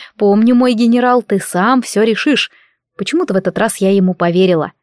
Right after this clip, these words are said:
В прошлые разы Урус наивно полагал, что Хаин сможет самостоятельно вразумить свой расшалившийся гарем.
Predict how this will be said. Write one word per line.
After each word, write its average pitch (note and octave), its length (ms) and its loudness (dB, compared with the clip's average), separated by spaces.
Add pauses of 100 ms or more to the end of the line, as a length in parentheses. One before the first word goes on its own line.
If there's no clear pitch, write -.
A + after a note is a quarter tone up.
(240)
В - 100 -20
прошлые C4+ 360 0
разы B3+ 340 0
Урус B3 400 -2
наивно A#3+ 480 0
полагал, A#3+ 460 0
что - 240 -4
Хаин G3+ 440 0
сможет F#3+ 400 -2
самостоятельно A#3+ 760 -2
вразумить G3+ 500 0 (200)
свой C4 440 -2
расшалившийся G#3+ 920 -2
гарем. G3 400 0